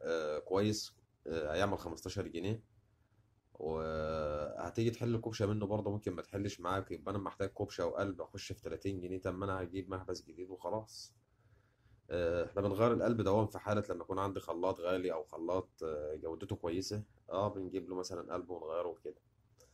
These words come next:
آه، أما لو هو، آه، محبس زاوية زي كده، فأنا بنصح إن هو يتغير ويجي محبس كويس مكانه.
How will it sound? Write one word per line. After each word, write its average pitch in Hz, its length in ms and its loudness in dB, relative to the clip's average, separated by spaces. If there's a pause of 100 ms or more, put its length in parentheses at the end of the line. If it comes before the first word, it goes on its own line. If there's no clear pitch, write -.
(1080)
آه، 76 600 2
أما 123 180 6
لو 107 140 8
هو، 104 340 6
آه، 76 560 0 (880)
محبس 98 360 2
زاوية 95 260 6
زي 82 120 0
كده، 110 300 4
فأنا 110 200 4
بنصح 113 340 2
إن 92 100 0
هو 101 180 6
يتغير 98 440 6
ويجي 92 280 0
محبس 90 340 -4
كويس 85 380 0
مكانه. 95 440 0